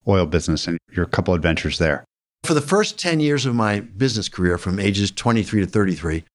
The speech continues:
Speaker 2: I was in the oil business. And I loved the oil business. It was this global business that back then, in nineteen seventy-nine to nineteen eighty-nine,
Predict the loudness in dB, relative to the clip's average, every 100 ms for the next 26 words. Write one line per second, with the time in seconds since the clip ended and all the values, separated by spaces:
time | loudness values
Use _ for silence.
0 | 0 0 2 4 4 2 0 -4 -16 _
1 | 0 2 2 4 2 2 0 2 0 -2
2 | -6 -8 -6 -6 -2 -2 -4 -14 _ -2
3 | 2 4 4 4 2 2 0 0 0 -2
4 | -2 -8 -14 _ -2 2 2 -2 -10 _
5 | -4 0 0 0 -2 0 2 0 -4 -8
6 | -6 0 2 0 -2 0 0 0 0 0
7 | 2 0 -2 -4 -6 -4 0 2 2 2
8 | -2